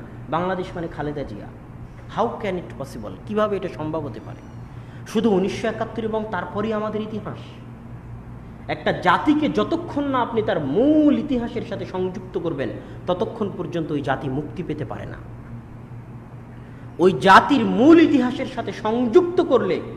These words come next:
সেই জাতি মুক্তি পাবে। আজকে বাংলাদেশের যে ভয়াবহ পরিস্থিতি, রাষ্ট্রীয়ভাবে, সামাজিকভাবে, সেই পরিস্থিতির কারণে আমি প্রয়োজন বোধ করছি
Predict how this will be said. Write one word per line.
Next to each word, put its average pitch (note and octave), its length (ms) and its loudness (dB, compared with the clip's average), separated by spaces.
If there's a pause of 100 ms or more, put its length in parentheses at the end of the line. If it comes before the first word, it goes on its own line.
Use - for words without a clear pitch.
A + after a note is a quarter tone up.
(140)
সেই E3 120 -4
জাতি D3 240 -4
মুক্তি B2+ 340 -10
পাবে। A2+ 240 -14 (1200)
আজকে G#3+ 320 2
বাংলাদেশের G3+ 600 2
যে E3 80 -2
ভয়াবহ F3 460 2 (100)
পরিস্থিতি, E3+ 500 -6 (600)
রাষ্ট্রীয়ভাবে, D3+ 800 2 (640)
সামাজিকভাবে, F#3 840 4 (640)
সেই G3 260 4
পরিস্থিতির D4 640 4
কারণে G3+ 260 2
আমি F#3 340 6
প্রয়োজন C4+ 500 2
বোধ G3 300 0
করছি E3+ 320 -4